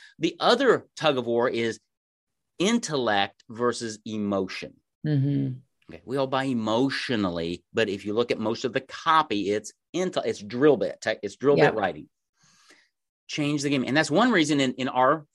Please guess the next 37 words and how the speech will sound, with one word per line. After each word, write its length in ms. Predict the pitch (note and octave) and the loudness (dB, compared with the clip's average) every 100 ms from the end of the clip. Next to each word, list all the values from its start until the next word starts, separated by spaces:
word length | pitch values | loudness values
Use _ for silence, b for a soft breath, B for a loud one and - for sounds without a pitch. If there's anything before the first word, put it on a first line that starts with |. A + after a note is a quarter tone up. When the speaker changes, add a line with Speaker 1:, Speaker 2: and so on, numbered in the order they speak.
| _ | _
Speaker 1:
funnels 540 | - C3 B2+ B2+ C3 B2 | 2 2 4 2 0 -2
and 100 | A2+ | -2
what 180 | B2+ C3 | -2 -2
we 80 | |
do, 160 | C3+ F#3 B B B - | -2 -4 B B B -2
I'm 120 | A3 | 0
super 680 | D4 - - - B3 B3 E3+ | 0 -6 -6 -4 -2 2 2
emotional. 380 | B2+ G2+ G2+ C#3 | 4 2 -2 -6
I'm 60 | |
s-, 200 | C#3+ - - | -8 -12 -6
you 120 | C3+ | -4
know, 200 | C3 - | -4 -8
you 140 | C3+ C#3+ | -10 -2
cut 140 | F#3 | 2
off 120 | A#3+ A#3 | 2 4
my 140 | D3+ - | 2 4
arms, 260 | E3+ G3+ | 2 4
I 80 | C3 | 0
go 160 | A#2+ A#2+ | 2 0
mute, 500 | G#2+ G3+ D4+ - - | 0 0 -2 -6 -16
Kat. 320 | - D#2 D2 - | -12 -12 -12 -6
I 60 | B2+ | -2
mean, 120 | B2+ | 2
this 160 | E3+ A3 | 2 0
is 100 | A3 | 0
how 160 | A#2+ | 2
I 60 | B2 | 0
talk, 520 | - A3+ C#4+ F#3 - | 0 2 4 4 2
right? 260 | C3+ A#3 b b b b b _ | -4 -4 b b b b b _
And 180 | G#3 G3+ | 2 4
in 140 | G#3 | 4
my 200 | G3+ F3+ | 4 4
funnels, 680 | F3+ - B3+ E4+ C#4+ E3 E3 - - | 2 0 2 2 2 0 -2 -10 -4
I've 120 | A3+ | 2
got 140 | B3+ | 4
little 200 | A3 A#3 | 4 4
videos 540 | G#3 C4 A#3+ D#3+ G2+ | 2 4 4 4 2